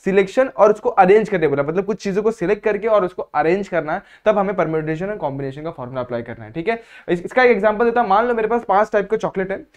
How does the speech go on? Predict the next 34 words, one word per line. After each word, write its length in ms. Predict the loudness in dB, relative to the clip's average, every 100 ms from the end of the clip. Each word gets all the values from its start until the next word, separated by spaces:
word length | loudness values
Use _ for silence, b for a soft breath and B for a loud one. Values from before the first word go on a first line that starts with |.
| b -4
और 60 |
मुझे 180 | 0 2
दो, 180 | 6 6
अ, 200 | 6 0
किसी 200 | -2 -4
भी 180 | -2 4
एक 180 | 6 6
टाइप 160 | 4 2
का 60 |
चॉकलेट 260 | 0 -2 -4
सिलेक्ट 340 | 0 2 2
करना 200 | 0 2
है 60 | 2
और 140 | 2
उसको 200 | 2 0
ना, 200 | 2 2 2
मतलब 240 | 2 4
पांच 240 | 6 6 6
टाइप 140 | 2
के 60 | 2
ऐसे 100 | 2
चॉकलेट्स 420 | 0 0 -4 -6
हैं 100 | -12 b b -4
ऐसे 180 | 0 2
रखे 220 | 2 0
हुए 80 | 4
पांच 300 | 8 8 6
पोजीशंस 440 | -2 -4 -8 -10
पे, 180 | -10 -12 b -10
वन, 440 | 2 2 2 -4 -8 -6
टू, 320 | -4 -2 -4
थ्री, 440 | -6 -4 -4 -4 -8
फोर, 400 | -8 -6 -6 -6 -2
फाइव, 220 | -2